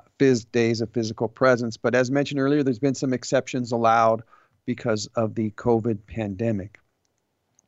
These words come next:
Also, we want to keep ones in mind that there's another test, which could be the bona fide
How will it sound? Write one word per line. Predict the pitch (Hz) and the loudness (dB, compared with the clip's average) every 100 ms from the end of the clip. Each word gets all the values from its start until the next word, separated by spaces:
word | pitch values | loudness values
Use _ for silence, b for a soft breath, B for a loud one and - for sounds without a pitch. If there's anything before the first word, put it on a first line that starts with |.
| _ B B B | _ B B B
Also, | 147 185 - | 4 6 6
we | 190 165 | 6 6
want | 165 160 | 4 0
to | |
keep | - 160 | -2 -4
ones | 160 147 139 | -2 -4 -4
in | 135 | 0
mind | 147 170 151 | 2 2 2
that | 135 | 0
there's | 151 147 | 0 0
another | 156 214 | 2 2
test, | 131 147 143 | 4 2 2
which | 139 127 | 0 -8
could | 147 | -6
be | 143 139 | -2 -2
the | |
bona | 120 147 160 | 2 2 2
fide | 151 143 139 139 | 2 2 4 2